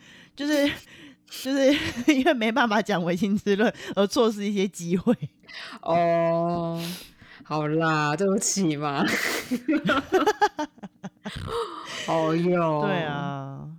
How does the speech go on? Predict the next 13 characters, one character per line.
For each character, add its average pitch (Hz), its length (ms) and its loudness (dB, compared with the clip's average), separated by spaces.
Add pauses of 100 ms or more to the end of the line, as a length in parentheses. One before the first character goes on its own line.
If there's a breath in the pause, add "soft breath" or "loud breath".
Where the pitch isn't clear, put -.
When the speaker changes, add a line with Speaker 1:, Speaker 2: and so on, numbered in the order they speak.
(140)
Speaker 1:
对 185 180 -4
啊， 135 540 -8 (240)
先 320 180 -4
把 214 140 0
机 240 280 -4
会 262 180 4
掌 165 200 -2
握 202 120 0
在 208 160 2
自 202 100 -8
己 170 140 -2
手 - 220 -12
上。 - 380 -16